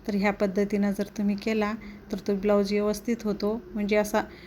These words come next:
भारीच्या साड्यावरचा, याच्यावरचा ब्लाऊज असल्यानंतर तो ब्लाऊज पण आपल्याला म्हणजे तसाच टाकून दिला जात नाही आहे, तो पण यूज करता येतो. हे बघा, आता मी समोरचा भाग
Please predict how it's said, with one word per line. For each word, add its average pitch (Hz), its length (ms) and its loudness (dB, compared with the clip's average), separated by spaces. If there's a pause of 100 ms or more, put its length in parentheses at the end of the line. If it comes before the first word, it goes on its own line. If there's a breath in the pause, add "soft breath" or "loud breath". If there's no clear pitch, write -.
(200 loud breath)
भारीच्या 208 440 4
साड्यावरचा, 208 600 2
याच्यावरचा 202 500 0
ब्लाऊज 202 320 2
असल्यानंतर 202 580 0
तो 196 160 -2
ब्लाऊज 202 360 2
पण 220 360 0 (580 loud breath)
आपल्याला 208 440 4 (100)
म्हणजे 208 300 -2
तसाच 214 380 -2
टाकून 214 300 2
दिला 208 260 4
जात 214 240 2
नाही 214 420 2
आहे, 262 100 -2 (220)
तो 208 80 -2
पण 214 180 0
यूज 214 240 0
करता 202 320 -2
येतो. 202 300 0 (460 loud breath)
हे 202 80 0
बघा, 196 160 2
आता 196 160 0
मी 202 120 2
समोरचा 202 500 0
भाग 190 100 0